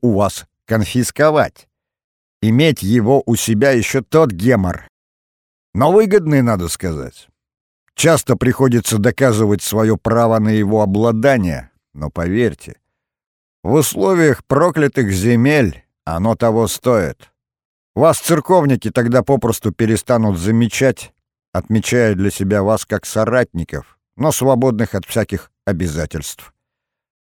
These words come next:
Само обладание артефактом уже говорит о том, что за свою свободу от церкви вы заплатили по высшей ставке". Я вижу, у вас уже есть знак древних сталкеров.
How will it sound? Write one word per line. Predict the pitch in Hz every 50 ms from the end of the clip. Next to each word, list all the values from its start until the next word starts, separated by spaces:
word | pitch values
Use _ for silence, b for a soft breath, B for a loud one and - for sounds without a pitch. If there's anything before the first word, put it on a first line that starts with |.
| _ _ _ _ _
Само | - 160 165 170 175 170
обладание | 160 147 156 160 151 147 165 160 147 143 143 147
артефактом | - 139 - - - 143 135 - 156 147 - - 117 101 -
уже | 131 135 113 117 156 143
говорит | 101 101 104 104 107 104 104 - 113
о | 107
том, | - 135 127 107
что | - - 107 95
за | 80 98 98
свою | - - 107 113 123 127 110
свободу | - - 98 110 110 104 113 123 117 101 104 107
от | 104 - _
церкви | - - 135 139 135 120 - - 82 76 - - _ _ _ _ _ _ _ _
вы | 85 104 139 131
заплатили | 120 131 117 123 131 - - 131 127 123
по | - - 120 117
высшей | 120 123 107 - - 123 120
ставке". | - - - 107 82 71 - - - - - _ _ _ _ _ _ _ _ _ _ _ _ _ _ _ _ _ _ _ _ _ _ _ _ _ _ _ _ _ _ _ _ _ _ _
Я | 78 80 85 87
вижу, | 90 104 101 90 92 95
у | 92 95 92
вас | 101 101 98 -
уже | 95 92 82 90 98 95
есть | 98 104 104 95 - - -
знак | 73 76 71 85 98 104 98 82 80
древних | 76 90 95 107 107 101 95 101 101 87 -
сталкеров. | - - - 135 135 131 117 - - 87 69 65 60 - _ _ _